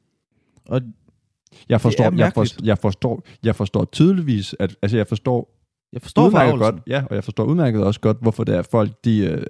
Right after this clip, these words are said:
Speaker 2: altså, re-, altså, reagerer på det. Men der er også måder at reagere på.
Speaker 1: Jamen, det er sådan fuld-, fuld-, fuldstændig vanvittigt, og hænger hende ud. Og,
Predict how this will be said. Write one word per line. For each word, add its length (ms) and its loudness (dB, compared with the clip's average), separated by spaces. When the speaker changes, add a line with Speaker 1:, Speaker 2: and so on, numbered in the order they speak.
Speaker 2:
altså, 260 -6
re-, 120 -8
altså, 240 -4
reagerer 360 0
på 220 -2
det. 140 -6
Men 300 2
der 60 -4
er 60 -4
også 300 -2
måder 400 6
at 200 -4
reagere 380 -2
på. 340 -2
Speaker 1:
Jamen, 100 -12
det 40 -8
er 40 -8
sådan 180 -18
fuld-, 220 -4
fuld-, 380 -4
fuldstændig 600 -2
vanvittigt, 520 0
og 260 -2
hænger 320 -2
hende 140 2
ud. 100 2
Og, 100 0